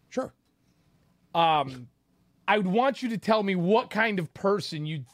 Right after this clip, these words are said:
Speaker 2: think would tweet something like this.
Speaker 1: Okay.
Speaker 2: At Ja Morant, dumb.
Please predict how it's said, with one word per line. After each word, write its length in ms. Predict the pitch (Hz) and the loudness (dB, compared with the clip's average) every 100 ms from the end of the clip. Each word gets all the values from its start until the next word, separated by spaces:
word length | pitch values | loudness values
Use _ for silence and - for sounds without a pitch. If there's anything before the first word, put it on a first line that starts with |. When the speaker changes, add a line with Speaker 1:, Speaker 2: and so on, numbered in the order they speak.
| - | -10
Speaker 2:
think 280 | 190 165 147 | -8 -8 -10
would 120 | 127 | -12
tweet 260 | - 175 - | -8 -8 -6
something 300 | 139 120 120 | -6 -6 -8
like 200 | 110 - | -10 -10
this. 300 | 107 - - _ 135 | -14 -14 -20 _ -8
Speaker 1:
Okay. 220 | 147 143 | -4 2
Speaker 2:
At 280 | 202 233 165 | 2 2 2
Ja 180 | 226 214 | 2 2
Morant, 400 | 196 185 147 95 _ _ _ _ 131 123 | 2 0 -2 -6 _ _ _ _ -10 0
dumb. 420 | 185 160 107 | 2 2 -2